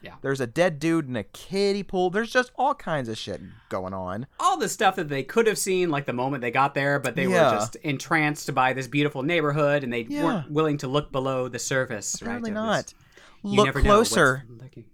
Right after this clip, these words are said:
Speaker 1: Yes.
Speaker 2: Look at that.
Speaker 1: The dirty laundry that's
Speaker 2: Yes.
Speaker 1: needs to be taken out, I guess.
Speaker 2: That's
Speaker 1: You know?
Speaker 2: right. And so she just drives off like, "I hope I never live here."
Speaker 1: Yeah, and he,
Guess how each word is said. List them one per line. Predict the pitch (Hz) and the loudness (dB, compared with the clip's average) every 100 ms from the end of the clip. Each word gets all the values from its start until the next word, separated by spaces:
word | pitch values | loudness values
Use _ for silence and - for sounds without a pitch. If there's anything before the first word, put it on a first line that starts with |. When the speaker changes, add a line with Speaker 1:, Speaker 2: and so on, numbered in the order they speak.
| _ | _
Speaker 1:
Yes. | 123 127 120 - | -12 -12 -12 -18
Speaker 2:
Look | - | -20
at | - | -16
that. | 190 190 | -12 -6
Speaker 1:
The | 127 | 2
dirty | 147 143 | 2 2
laundry | 135 139 147 113 107 | 2 2 2 -2 -4
that's | 113 - - | -8 -10 -12
Speaker 2:
Yes. | 170 175 202 180 | -10 -8 -8 0
Speaker 1:
needs | 151 143 | 0 0
to | 127 | -8
be | 120 113 _ _ _ _ | -8 -8 _ _ _ _
taken | 151 135 | -8 -6
out, | 113 117 - | -6 -8 -12
I | 117 | -16
guess. | 110 98 | -16 -14
Speaker 2:
That's | 131 143 - | -12 -10 -8
Speaker 1:
You | |
know? | 131 | -4
Speaker 2:
right. | 143 127 - _ | -4 -4 -8 _
And | 147 | -6
so | 208 | -4
she | 269 | -2
just | 262 180 | -4 0
drives | 135 131 127 127 | 2 4 2 2
off | 123 127 - | 2 2 2
like, | 123 117 - | 0 0 -2
"I | - 208 | -4 -2
hope | 160 180 | -2 -2
I | 117 147 | -4 -2
never | 147 143 131 | -4 -2 -4
live | 110 104 | -4 -6
here." | 76 110 - - - _ _ - _ _ _ | -10 -10 -14 -20 -20 _ _ -20 _ _ _
Speaker 1:
Yeah, | 135 135 131 | -2 0 0
and | 135 | -2
he, | 165 147 | -6 -6